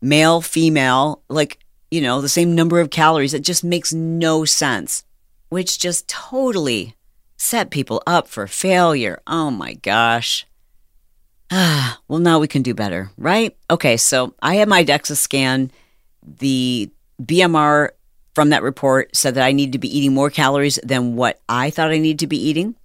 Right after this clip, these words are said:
but less calories than what the nutritionist I was working with said that I needed to be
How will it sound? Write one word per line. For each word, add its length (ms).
but 140
less 340
calories 580
than 380
what 320
the 440
nutritionist 540
I 80
was 140
working 300
with 140
said 280
that 80
I 60
needed 280
to 120
be 280